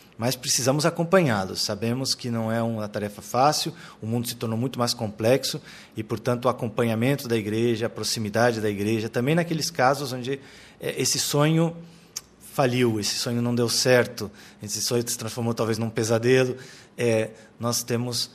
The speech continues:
o dever como igreja de acompanhar, de estar junto, de também nos primeiros anos, não só na preparação, que obviamente isso é muito importante, mas também nos primeiros anos da vida matrimonial,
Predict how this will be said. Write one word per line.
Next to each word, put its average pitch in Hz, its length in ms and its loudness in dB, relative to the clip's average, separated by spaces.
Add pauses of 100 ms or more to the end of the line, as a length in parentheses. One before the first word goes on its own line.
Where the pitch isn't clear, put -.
(120)
o 110 60 -10
dever 110 320 0
como 117 180 -6
igreja 117 500 -2 (300)
de 110 400 -4
acompanhar, 113 1080 0 (240)
de 107 120 -6
estar 107 300 -2
junto, 123 600 -4 (320)
de 104 480 0 (220)
também 117 220 0
nos 120 120 -2
primeiros 117 440 0
anos, 120 220 -2
não 131 140 0
só 139 200 -2
na 123 80 0
preparação, 117 640 -2
que 123 100 -12 (180)
obviamente 104 380 -6
isso - 140 -4
é - 20 -4
muito 117 240 -6
importante, 120 480 -6
mas 117 120 -6
também 113 200 -4
nos 110 100 -6
primeiros 110 440 0
anos 113 180 0
da 110 100 -2
vida 107 180 -4
matrimonial, 107 840 -2